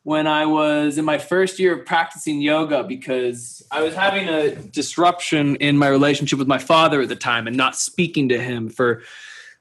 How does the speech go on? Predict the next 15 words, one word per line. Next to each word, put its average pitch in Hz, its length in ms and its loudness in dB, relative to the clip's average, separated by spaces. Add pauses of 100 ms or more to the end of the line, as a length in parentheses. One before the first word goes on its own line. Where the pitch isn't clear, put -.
(220)
a 139 60 -2
long 151 400 4
time. 127 540 -6 (500)
And 131 720 2 (420)
I 135 960 0 (220)
hated 139 360 0
him, 98 360 -14 (720)
which 139 200 -2
was 135 140 4
a 123 60 -2
facet 127 440 0
of 117 100 -6
me 117 280 -6
hating 120 260 -2
myself. 117 360 -14